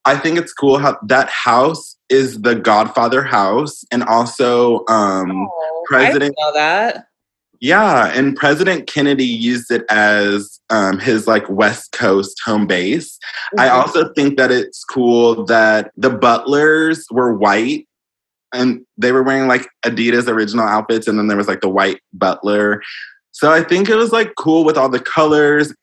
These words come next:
Speaker 1: and even the house, I think the house was, like, a pink color, and then, like, the inside was very, like, prints. They wore, like, a lot of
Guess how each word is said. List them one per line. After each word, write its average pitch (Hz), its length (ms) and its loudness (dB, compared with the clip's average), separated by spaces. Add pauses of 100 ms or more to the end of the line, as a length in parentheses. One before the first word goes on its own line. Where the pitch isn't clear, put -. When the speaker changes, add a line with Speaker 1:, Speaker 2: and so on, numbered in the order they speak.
Speaker 1:
and 139 220 -2
even 151 200 0
the 156 80 -2
house, 131 360 0
I 123 80 0
think 131 220 -6
the 131 60 -2
house 117 260 0
was, 113 120 -4
like, 110 120 -2
a 104 60 -6
pink - 320 -4
color, 123 540 2 (100)
and 113 100 0
then, 110 100 0
like, 110 180 -4
the - 120 -8
inside 127 460 0
was 107 160 -4
very, 101 260 0
like, 98 300 -2 (540)
prints. 143 680 0
They 131 220 2
wore, 139 300 2
like, 127 180 0
a 120 60 0
lot 110 200 2
of 104 80 -4